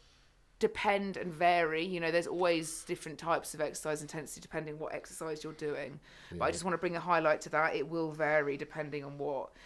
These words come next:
Speaker 1: So talking, let's ask some questions then, Mark.
Speaker 2: Yeah, go on.
Speaker 1: Oh, thanks.
Speaker 2: Yeah,
Speaker 1: Fran.
Speaker 2: ex-, what is rate of perceived exertion?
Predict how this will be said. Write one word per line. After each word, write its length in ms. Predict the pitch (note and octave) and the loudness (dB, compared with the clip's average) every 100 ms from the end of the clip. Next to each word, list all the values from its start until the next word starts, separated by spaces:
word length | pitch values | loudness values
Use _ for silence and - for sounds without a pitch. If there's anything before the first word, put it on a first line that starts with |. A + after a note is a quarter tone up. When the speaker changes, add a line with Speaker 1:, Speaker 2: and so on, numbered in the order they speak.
| - - | -18 -6
Speaker 1:
So 360 | - G#3+ G#3+ G#3 - - | 4 6 6 2 -12 -12
talking, 760 | - D4 D4 C#4 C4 B3 A#3+ G#3+ - | 4 4 6 2 4 4 2 -2 0
let's 260 | A3+ G#3+ | 0 4
ask 220 | A3 G#3 - | 4 2 0
some 100 | F#3+ | -2
questions 580 | F3 D#3+ - D3+ C#3+ - | 0 0 -2 -8 -8 -4
then, 220 | C#3+ C#3 | -4 -4
Mark. 260 | C#3 C#3+ G#2+ | -4 0 4
Speaker 2:
Yeah, 180 | G2 F#2+ | 6 6
go 280 | G#2+ F#2+ | 6 6
on. 160 | F#2 A2+ - - - _ - _ _ _ | 4 -2 -10 -20 -20 _ -20 _ _ _
Speaker 1:
Oh, 340 | A#3 A3+ G3+ D3+ | -8 -8 -8 -10
thanks. 500 | - F#3 D3+ C3+ - | -8 -6 -6 -8 2
Speaker 2:
Yeah, 300 | A2+ G#2 F#2+ G#2+ | 6 8 6 0
Speaker 1:
Fran. 140 | - | 4
Speaker 2:
ex-, 220 | C#3+ - A2+ | 4 4 8
what 200 | A#2+ B2+ | 10 12
is 200 | A2 A2 | 8 6
rate 380 | G#2+ A2 G#2+ | 8 8 8
of 140 | B2 - | 0 -2
perceived 500 | G#2+ - A#2+ G2+ G2 | -4 -4 -4 -6 -6
exertion? 640 | G2+ - F#2+ A#2 - F#2 | -6 -2 0 0 -2 -6